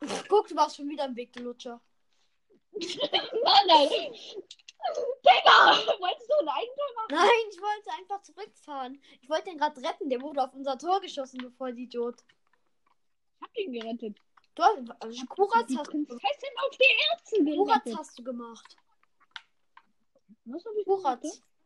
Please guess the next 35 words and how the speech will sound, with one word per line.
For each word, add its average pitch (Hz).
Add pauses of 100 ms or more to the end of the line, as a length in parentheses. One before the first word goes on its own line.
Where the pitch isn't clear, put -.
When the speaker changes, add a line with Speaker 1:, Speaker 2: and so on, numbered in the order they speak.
(120)
Speaker 2:
Mit 254
Spaß? -
Speaker 1:
Kuratz 370
bedeutet 302
Speaker 2:
Willst 277
Speaker 1:
gar 311
Speaker 2:
du 302
Speaker 1:
nichts. 233
Speaker 2:
klatschen, 311
ne? 233
Speaker 1:
Kuratz 339
bedeutet 269
gar 240
nichts. 220 (1300)
Speaker 2:
Willst 240
du -
nicht -
klatschen, -
ne? 269
Speaker 1:
Ah, 220
ja, 277
okay. 262
Speaker 2:
Willst 254
du -
Speaker 1:
Komm, 285
Speaker 2:
nicht 277
Speaker 1:
komm, 381
Speaker 2:
klatschen? 392
Speaker 1:
komm 381
nach 349
München. 302
Speaker 2:
<laughs> -
Komm, 349
Speaker 1:
Bam. -
Speaker 2:
komm, 392